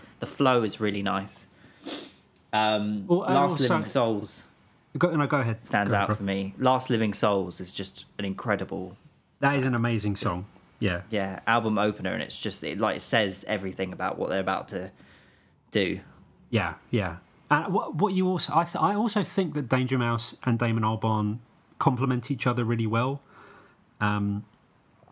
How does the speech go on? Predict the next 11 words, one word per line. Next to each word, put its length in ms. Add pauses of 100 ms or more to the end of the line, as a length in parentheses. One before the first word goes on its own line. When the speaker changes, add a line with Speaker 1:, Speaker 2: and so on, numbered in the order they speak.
(160)
Speaker 2:
'cause 100
I, 80
th-, 180
I 120
think 320
they're 160
both 500
very, 540 (120)
they're 120
both 200
very 440